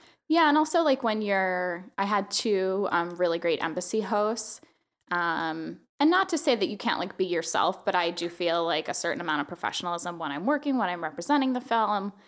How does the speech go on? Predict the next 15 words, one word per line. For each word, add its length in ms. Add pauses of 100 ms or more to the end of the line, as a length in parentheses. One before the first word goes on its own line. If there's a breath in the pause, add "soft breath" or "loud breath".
(460 soft breath)
Um, 520
and 160
so, 420
yeah, 220
it 180
just, 240
it 60
was 180
a 60
lot 240
of 160
on 280
time 480
for 140
sure. 500